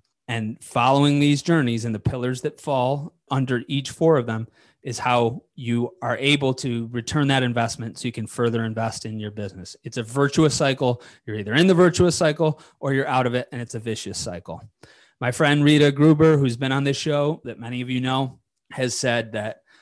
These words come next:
marketing is throwing the ball, but the practice, and she's referencing operations, has to catch it. That's absolutely true, but you don't care if I'm Tom Brady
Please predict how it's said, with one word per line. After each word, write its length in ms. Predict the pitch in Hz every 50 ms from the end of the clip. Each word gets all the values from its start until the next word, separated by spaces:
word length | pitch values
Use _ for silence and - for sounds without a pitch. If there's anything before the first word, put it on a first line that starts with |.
| _ _ -
marketing 640 | 123 123 139 135 - 143 135 135 139 143 147 160 170 - _ _
is 200 | - 123 117 -
throwing 360 | - - 135 127 127 135 139
the 60 | 135
ball, 420 | 135 135 139 143 151 160 175 185 - -
but 100 | 123 -
the 80 | -
practice, 640 | 120 - - 135 120 113 - - 147 131 123 - -
and 140 | - 107 104
she's 180 | - 123 104
referencing 500 | - 117 113 - - 110 110 - 123 117
operations, 540 | 113 113 - 117 110 113 117 - - 120 113
has 180 | - 127 117 -
to 100 | - 117
catch 300 | - - 139 123 - -
it. 140 | 151 - - _ _ _ -
That's 180 | 127 147 156 -
absolutely 640 | 185 160 160 139 - 170 160 160 165 175 147 127
true, 400 | 120 - - 131 131 156 185 170 - _ _ _ _
but 80 | - 117
you 80 | 151
don't 160 | 190 226 - -
care 200 | - 196 202 180
if 100 | 156 -
I'm 120 | 127 131
Tom 380 | - - - - 151 143 135 120
Brady 560 | 143 147 151 127 117 107 104 104 107 131